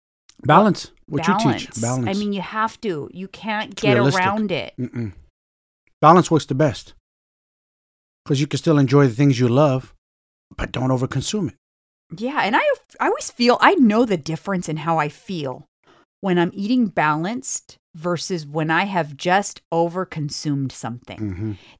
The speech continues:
Speaker 2: You become very in tune with your body and
Speaker 1: You
Speaker 2: you
Speaker 1: do.
Speaker 2: feel it. You're like, "Oh."
Speaker 1: Yes.
Speaker 2: Like, I feel, like, not good.
Speaker 1: No.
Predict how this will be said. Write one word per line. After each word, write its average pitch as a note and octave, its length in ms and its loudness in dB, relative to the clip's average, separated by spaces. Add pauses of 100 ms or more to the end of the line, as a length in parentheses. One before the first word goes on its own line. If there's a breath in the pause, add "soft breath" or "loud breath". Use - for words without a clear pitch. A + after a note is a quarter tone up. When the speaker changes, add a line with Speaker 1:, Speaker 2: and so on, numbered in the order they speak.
(300)
Speaker 2:
You D#4+ 320 0
become A3+ 400 -4
very F3 360 -2
in G#3 180 -2
tune F#3 240 -6
with F#3+ 180 -8
your D#3+ 140 -4
body D3+ 440 0
and D#3+ 100 -2
Speaker 1:
You F3+ 80 4
Speaker 2:
you A#3 120 4
Speaker 1:
do. A#2+ 80 -2
Speaker 2:
feel F3 560 -2
it. - 180 -8
You're G3 160 -6
like, D3+ 480 -4
"Oh." D3 520 -10 (360)
Speaker 1:
Yes. F#2+ 380 -16
Speaker 2:
Like, - 120 -16
I F3 100 -2
feel, D#3+ 800 -4
like, D3 200 -16
not D#3+ 380 -4
good. G#3+ 420 0
Speaker 1:
No. G2 280 -10